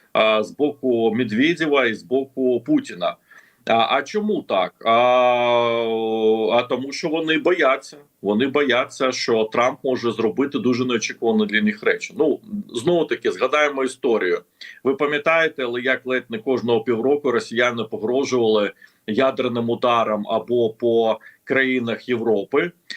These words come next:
або, я ще пам'ятаю, коли Медведєв кричав: «Не дай Боже, щось, е, прилетить в Крим. І це буде ядерна війна».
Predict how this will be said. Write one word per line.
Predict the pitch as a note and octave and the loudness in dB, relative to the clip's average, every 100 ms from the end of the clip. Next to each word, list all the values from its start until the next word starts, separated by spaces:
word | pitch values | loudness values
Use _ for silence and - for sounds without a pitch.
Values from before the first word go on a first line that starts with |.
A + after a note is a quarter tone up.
| - | -6
або, | - A2 A2+ C#3 D3 D3 C#3 C3 A2 _ _ _ _ G2 - G2+ - | -2 -2 0 2 4 4 4 2 -2 _ _ _ _ -20 -18 -16 -2
я | C3+ B2+ | 0 0
ще | C3 | -2
пам'ятаю, | - B2 A#2+ C#3+ C3+ - | -2 -2 0 0 0 -2
коли | C3 B2+ | -2 -2
Медведєв | A#2+ A#2+ D3 D3 A2+ | -2 -2 -2 -2 -4
кричав: | B2+ A#2 C#3 C3 B2 | -6 -4 0 -2 -2
«Не | A#2 | -2
дай | A#2 A2+ | 0 0
Боже, | C3 D3 B2+ | 0 -2 0
щось, | - C3+ D3+ - - | 0 2 0 -4 -2
е, | G#2+ G#2 G2+ G2+ | 2 2 2 0
прилетить | B2 A#2+ A#2+ C3 C3 | 0 2 2 0 -6
в | - | -4
Крим. | D3 C#3+ A2+ - _ _ _ _ _ | 0 0 0 -4 _ _ _ _ _
І | G2+ | -2
це | D3+ C#3+ | 0 0
буде | D3+ C#3 | 0 0
ядерна | B2+ B2+ B2+ B2 C3 | 0 0 -2 -4 -2
війна». | B2+ D#3+ C#3 F2 | -2 -2 -2 -4